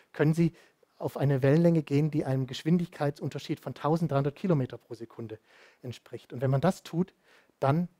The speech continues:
ersch-, erstaunlicherweise sieht man da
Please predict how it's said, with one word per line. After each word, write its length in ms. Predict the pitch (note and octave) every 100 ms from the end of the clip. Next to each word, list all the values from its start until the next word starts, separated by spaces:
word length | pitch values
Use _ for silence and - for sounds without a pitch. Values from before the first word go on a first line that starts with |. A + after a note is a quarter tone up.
| _ _ _ _
ersch-, 420 | - - - - -
erstaunlicherweise 800 | - A#2+ C#3 - C3 C3 C3 C3+ - -
sieht 220 | - C#3 C#3+
man 100 | B2+
da 300 | B2+ C3+